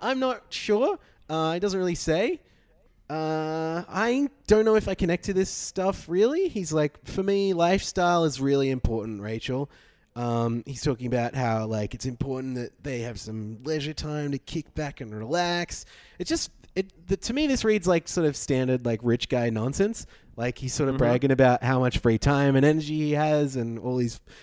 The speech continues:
Speaker 1: things that it's important for him to be able to be doing and stuff.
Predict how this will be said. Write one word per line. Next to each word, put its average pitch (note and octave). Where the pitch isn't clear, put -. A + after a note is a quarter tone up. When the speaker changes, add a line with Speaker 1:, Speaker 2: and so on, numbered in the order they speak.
Speaker 1:
things F3
that D3+
it's D3
important D3
for D3+
him D3+
to D3+
be C#3
able C3
to B2
be A#2+
doing F3
and F3
stuff. F3+